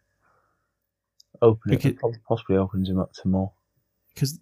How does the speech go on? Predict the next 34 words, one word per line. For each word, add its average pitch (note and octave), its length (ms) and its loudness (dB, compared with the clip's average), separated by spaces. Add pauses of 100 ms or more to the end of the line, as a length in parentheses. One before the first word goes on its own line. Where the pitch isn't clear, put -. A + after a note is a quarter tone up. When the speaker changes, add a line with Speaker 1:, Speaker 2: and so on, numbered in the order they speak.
Speaker 2:
this D#3+ 180 2
season C3+ 320 4
alone, A#2+ 260 4
haven't A2 260 4
we, G#2+ 120 4
we've G2+ 120 2
spoken A#2 380 2
about G#2 200 2
accents G#2+ 400 0
so G2 220 4
much, G2 340 -2
and G#2 100 -2
it's G2+ 160 -2
Speaker 1:
Mm-hmm. D3+ 100 6
Speaker 2:
been, G2+ 280 2 (520)
like, B2 360 2
if C3+ 240 -2
someone C3 280 2
can't A2+ 320 2
do C3 140 4
an A2 80 4
accent, G2 360 -2
and G#2 100 0
he A#2+ 80 2
clearly G2 300 -2
can, A#2 340 0
but G2 160 -6 (200)
it's - 160 -2
like, A2 120 0
if G#2 40 -2
someone D3 260 4
can't A#2+ 340 2
do A#2 140 4
it, G2 200 -2